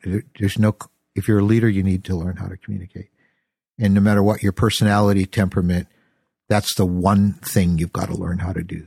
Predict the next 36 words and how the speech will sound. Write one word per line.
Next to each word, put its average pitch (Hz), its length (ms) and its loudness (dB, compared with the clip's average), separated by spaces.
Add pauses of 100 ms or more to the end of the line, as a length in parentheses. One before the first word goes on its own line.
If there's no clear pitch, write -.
(140)
You've 95 140 -2
gotta 90 200 2
learn 90 240 2
how 95 120 2
to 90 80 0
engage 90 540 0
people. 90 440 -2 (800)
You've - 120 -10
gotta 87 200 0
learn 87 220 0
how 90 100 -2
to - 80 -8
speak - 400 -2
to 98 100 -2
groups. 85 520 -2 (840)
I - 60 0
mean, 92 300 0
that's 104 200 0
just - 360 2
a - 80 0
pretty 107 280 0
core 101 400 0
leadership 92 520 -2
competency. 85 600 -6
And 98 120 -6
so, 90 320 -6 (760)
and 104 280 -2 (540)
that, 104 300 -2
that 113 180 0
sometimes 117 560 0
isn't 110 400 0
consistent 117 560 0
with 92 140 -4
some 101 240 0
personality 104 720 0
types, 104 460 -6